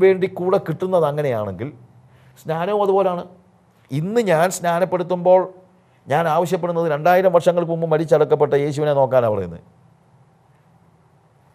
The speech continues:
യേശുവിന് രണ്ടായിരം വർഷം മുമ്പുണ്ടായിരുന്ന ഒരു വിശുദ്ധൻ യേശുവിൻ്റെ പാ-, യേശുവിൻ്റെ കാൽവറി ക്രൂശ് മുഖേനയാണ് രക്ഷിക്കപ്പെട്ടിരിക്കുന്നത്. അവൻ അന്നത്തെ വെളിപ്പാടനുസരിച്ച് ഒരു പക്ഷേ അത് മനസ്സിലായി കാണത്തില്ല. വെളിപ്പാട്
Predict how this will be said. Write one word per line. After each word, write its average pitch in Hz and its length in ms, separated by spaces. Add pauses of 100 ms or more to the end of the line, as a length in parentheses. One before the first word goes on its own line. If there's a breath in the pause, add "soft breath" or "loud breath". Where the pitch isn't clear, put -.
(200)
യേശുവിന് 170 400
രണ്ടായിരം 185 500
വർഷം 170 260
മുമ്പുണ്ടായിരുന്ന 175 540
ഒരു 165 120
വിശുദ്ധൻ 143 360 (1600 soft breath)
യേശുവിൻ്റെ 185 640
പാ-, 160 220 (140)
യേശുവിൻ്റെ 180 500
കാൽവറി 165 380
ക്രൂശ് 175 260
മുഖേനയാണ് 180 640
രക്ഷിക്കപ്പെട്ടിരിക്കുന്നത്. 156 680 (420 loud breath)
അവൻ 120 220
അന്നത്തെ 120 340
വെളിപ്പാടനുസരിച്ച് 117 680
ഒരു 113 80
പക്ഷേ 117 140
അത് 113 120
മനസ്സിലായി 120 340
കാണത്തില്ല. 90 300 (400 loud breath)
വെളിപ്പാട് 175 540